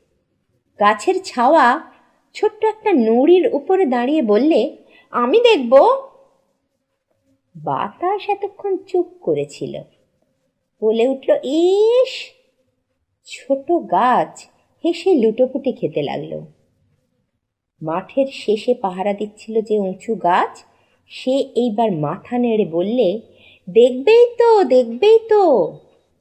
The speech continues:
লজ্জায় ছোট গাছের ছাওয়া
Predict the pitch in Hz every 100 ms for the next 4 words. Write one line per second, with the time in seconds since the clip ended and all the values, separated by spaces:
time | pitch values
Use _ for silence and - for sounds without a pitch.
0 | _ _ _ _ - 170 202 - _ -
1 | 311 330 302 190 - _ _ _ - -
2 | 277 277 202 175 202 - 247 - 208 247
3 | 294 240 196